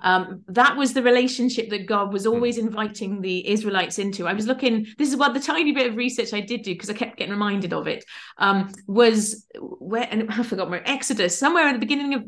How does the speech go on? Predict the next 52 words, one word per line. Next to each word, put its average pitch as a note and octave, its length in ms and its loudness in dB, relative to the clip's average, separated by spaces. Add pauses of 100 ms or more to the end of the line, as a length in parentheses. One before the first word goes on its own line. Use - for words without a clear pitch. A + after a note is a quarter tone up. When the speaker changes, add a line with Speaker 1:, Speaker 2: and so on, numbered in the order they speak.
(580)
Speaker 1:
uh, B3 240 -6
nine, C#4+ 320 -2
ten, C#4 220 -4
eleven, C4+ 280 -2
somewhere G#4 460 4
around C#4 240 4
there, F#3 360 -2 (180)
you G#3 100 0
might F#3 200 0
know D3+ 140 -4
it. F#3 180 -4 (140)
Speaker 2:
Hmm. A#2 180 -4
Speaker 1:
Um, A3+ 380 2 (300)
g-, G3+ 100 -12
go-, C4 320 2
God D4 200 6
says D#4 260 -2
to C#4+ 100 -2
Moses, A3 480 0
"Go C4 220 0
and D#4 120 -4
tell C4 240 0
the A#3 60 -4
people A#3 300 -4
to G#3+ 100 -4
prepare A3 320 -4
themselves, G3+ 480 -4
'cause A3 220 -8
today G#3+ 320 0
I'm G#3+ 100 4
gonna G3+ 220 -2
come G3+ 160 -4
and, F#3+ 220 -4 (100)
like, F#3 180 -4
meet G#3 180 4
with G3 120 0
them F#3 100 0
face F3 240 -2
to F3 80 -8
face." E3 260 -2
I F3+ 60 -4
don't F#3 100 -2
think F3 100 -2
he E3+ 40 -2
said E3 240 -4
face D3+ 140 -4
to D#3 80 -14
face, D#3 240 -2
I'm D#3 80 -4
not D3 120 -4
sure. D3+ 200 -4 (340)
Um, G3 220 6